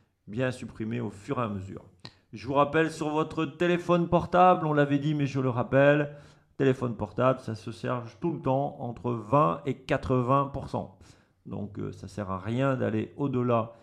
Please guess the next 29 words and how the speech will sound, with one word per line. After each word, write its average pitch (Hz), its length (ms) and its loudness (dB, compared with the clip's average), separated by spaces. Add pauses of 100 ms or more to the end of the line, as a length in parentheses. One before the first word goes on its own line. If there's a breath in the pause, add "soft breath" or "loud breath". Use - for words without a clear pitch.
(160 loud breath)
des 98 140 -4
quatre-vingts 117 640 -6 (100)
pour - 220 -14
cent, 123 340 -6
puisque - 240 -18
c'est, 98 400 -12 (240 soft breath)
c'est - 140 -14
la 95 100 -4
partie 104 280 -8
qui 107 100 -10
va 95 100 -2
partir 98 380 -6
en 98 60 -6
plus 98 200 -8
vite. 120 340 -10 (100)
Donc, 98 340 -8
euh, 92 200 -8 (400)
entre 101 200 -14
quatre-vingts 120 480 -4
et 107 60 -4
cent 123 200 -8
pour - 240 -16
cent, 117 240 -6 (400 loud breath)
on 113 80 -10
utilise 131 300 -6
de 131 100 -2
l'énergie 120 400 -4
pour 139 220 -4
rien. 120 340 0